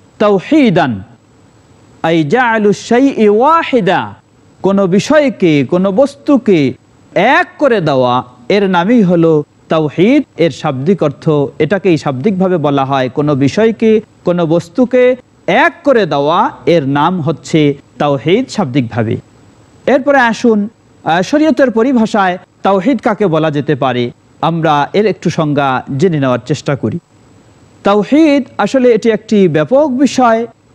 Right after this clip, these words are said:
তাই, আহ, এই বিষয়ে বিজ্ঞ মনীষী, বিজ্ঞ আলেম সমাজ,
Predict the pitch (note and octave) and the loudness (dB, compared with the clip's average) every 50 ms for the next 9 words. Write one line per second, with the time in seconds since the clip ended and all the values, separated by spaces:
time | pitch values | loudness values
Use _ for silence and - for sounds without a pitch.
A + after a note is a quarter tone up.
0 | _ _ _ _ _ - F#3+ F#3 F#3+ F#3 F#3 F3+ F3 F3 D#3+ - - _ _ _ | _ _ _ _ _ -2 0 0 2 0 0 0 0 -2 -4 -6 -10 _ _ _
1 | _ - - D3+ D#3 D#3+ G3 A#3+ C4+ A3+ C4+ - - A#3 A#3 A3+ A3 G#3+ G#3+ - | _ -4 -2 0 0 2 2 0 2 2 0 0 2 2 2 4 4 2 2 0
2 | D#3 F3+ A3 F#3 E3+ E3 F#3+ G3+ G3 F#3+ F#3+ F#3+ F3+ - - - - - - C#3 | 0 0 0 0 0 0 0 2 2 2 2 0 -2 -4 -10 -20 -16 -8 -4 -2
3 | E3 F3 F#3 A3 G3+ - - F#3+ F3+ E3 G3 F#3+ E3 D3+ F#3+ F3+ D#3+ E3 D#3 D#3 | 0 2 2 2 2 2 2 2 2 2 2 0 0 0 0 0 0 0 0 0
4 | F#3 G#3 G#3+ - - F#3+ E3+ E3 D#3+ D#3 D3 D3 | 0 -2 -2 -2 -2 -2 -2 0 0 0 0 -2